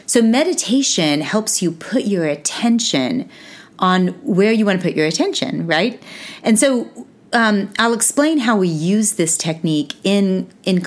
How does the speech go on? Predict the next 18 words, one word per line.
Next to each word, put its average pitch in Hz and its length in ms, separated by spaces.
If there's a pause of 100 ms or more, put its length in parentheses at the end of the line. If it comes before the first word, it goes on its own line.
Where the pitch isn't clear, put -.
the 175 120
context 202 460
of 160 80
E 175 140
F 160 80
T - 120
tapping, 175 420
because 160 340 (320)
we 196 120
want 233 260
to 311 60
get 240 160
really 214 560
good 156 400
about - 240
directing 151 600
our 135 120
mind 139 720